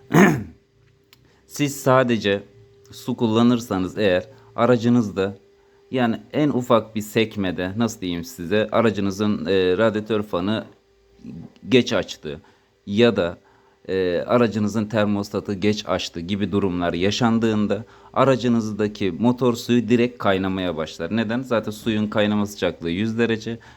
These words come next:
E, aracınızın da ideal çalışma sıcaklığı doksan derece ile yüz derece arasında.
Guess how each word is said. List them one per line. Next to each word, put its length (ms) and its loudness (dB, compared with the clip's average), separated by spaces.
E, 80 0
aracınızın 680 2
da 60 2
ideal 360 0
çalışma 420 -6
sıcaklığı 480 -4
doksan 400 -2
derece 300 -2
ile 100 -4
yüz 240 -2
derece 300 0
arasında. 540 -2